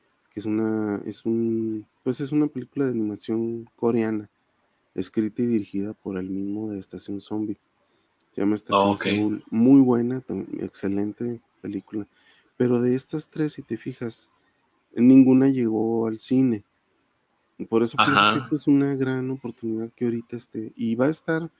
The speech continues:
Speaker 1: muy limitada. De hecho, ahorita aquí en nuestra ciudad, este, solo va a estar en dos cines, los dos más lejos que hay, porque las salas, pues, van a estar ocupadas por,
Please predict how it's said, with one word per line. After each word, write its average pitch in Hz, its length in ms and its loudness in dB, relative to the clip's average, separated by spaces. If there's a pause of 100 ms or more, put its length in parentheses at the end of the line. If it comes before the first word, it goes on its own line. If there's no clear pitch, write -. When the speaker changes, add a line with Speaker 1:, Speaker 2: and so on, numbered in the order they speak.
(400)
Speaker 1:
muy 143 180 10
limitada. 131 720 4
De 110 80 -4
hecho, 127 240 -8
ahorita 120 320 -4
aquí 120 200 -8
en 123 120 -2
nuestra 117 260 -8
ciudad, 110 420 -6 (680)
este, 95 420 -6
solo 110 300 0
va 113 80 0
a 113 40 -2
estar 120 200 -8
en 113 160 0
dos 113 160 -4
cines, 110 420 -4
los 95 200 -4
dos 104 100 0
más 107 180 2
lejos 104 420 -2
que 104 160 -4
hay, 98 120 -6 (640)
porque 95 560 0
las 92 200 -2
salas, 98 360 -4
pues, 95 120 -10
van 87 160 -8
a - 20 -10
estar 95 240 -8
ocupadas 87 680 -12 (100)
por, 85 280 -12